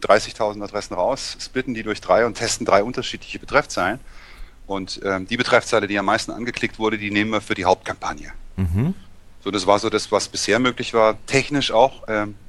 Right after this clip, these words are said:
Speaker 1: innovativ seit, ähm, diesem Jahr bei uns im neuen Tool, ähm, möglich ist Folgendes. Wir können eine komplette Betreffzeilen-Cloud herauslassen. Das heißt, bisher haben die E-Mail-Marketing-Systeme auch immer aufgrund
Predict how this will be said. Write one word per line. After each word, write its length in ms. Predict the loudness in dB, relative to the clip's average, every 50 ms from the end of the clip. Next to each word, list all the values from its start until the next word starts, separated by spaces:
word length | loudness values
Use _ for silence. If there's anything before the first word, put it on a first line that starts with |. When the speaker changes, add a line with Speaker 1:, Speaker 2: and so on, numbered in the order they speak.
| -6 -2
Speaker 1:
innovativ 600 | 0 2 4 4 4 2 2 -2 -6 -8 -6 -4
seit, 380 | 0 2 2 0 0 -4 -8 -6
ähm, 220 | -6 -6 -6 -6
diesem 240 | -8 -6 -4 -2 0
Jahr 240 | 2 4 6 6 6
bei 100 | 4 2
uns 240 | 0 0 -4 -6 -6
im 120 | -2 2
neuen 260 | 2 2 2 2 0
Tool, 380 | -4 -4 -4 -2 0 0 -2 -4 -8 -16 -20 -20 -20 -20 -6 0
ähm, 240 | 4 4 4 4 2 0
möglich 340 | 2 2 2 2 0 -4 -6
ist 120 | -6 -2
Folgendes. 460 | 2 4 6 6 4 2 -2 -4 -4 -6
Wir 80 | -6
können 240 | -2 0 0 0 0
eine 60 | -2
komplette 480 | -2 -2 -4 -6 0 0 0 0 0 -4
Betreffzeilen-Cloud 1400 | -4 -4 -2 2 2 2 2 0 0 0 0 0 0 -4 -8 -10 -10 -2 0 4 4 4 4 2 -2 -4 -4
herauslassen. 640 | -4 -2 -2 -4 -6 -8 -10 -12 -12 -12 -12 -14
Das 180 | -12 -8 0 2
heißt, 240 | 2 2 2 -2 -8 -16 -16 -16 -16 -16 -10 -6
bisher 280 | -6 0 4 4 6
haben 120 | 6 4 2
die 120 | -2 -2
E-Mail-Marketing-Systeme 1000 | 0 0 4 4 4 4 2 -2 -6 -8 -8 -10 -12 -8 -6 -6 -4 -4 -4 -6
auch 140 | -6 -8
immer 260 | -8 -4 -4 -2 -2 -2
aufgrund 560 | -4 -6 -10 -10 -6 -6 -6 -6 -6 -10